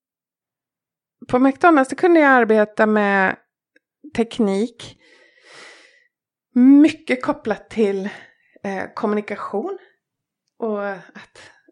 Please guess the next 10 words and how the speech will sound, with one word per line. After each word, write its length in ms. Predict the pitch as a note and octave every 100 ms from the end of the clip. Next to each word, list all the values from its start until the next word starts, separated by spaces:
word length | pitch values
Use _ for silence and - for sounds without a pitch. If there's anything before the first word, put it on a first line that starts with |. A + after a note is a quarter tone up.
| -
eh, 120 | G3 -
liksom 280 | - G3+ -
använda 600 | G#3+ F#3+ F#3+ F#3+ F#3 F#3+
ny 180 | F#3
teknik 500 | F3 - - F3 E3+
för 360 | - - F3 E3+
att 380 | F3+ E3 _ - E3+ E3 E3 _ _ - _
förändra 540 | - G3 F#3 F3 E3+ E3+
och 80 | E3+
förbättra 760 | E3+ E3+ - - F#3+ F3+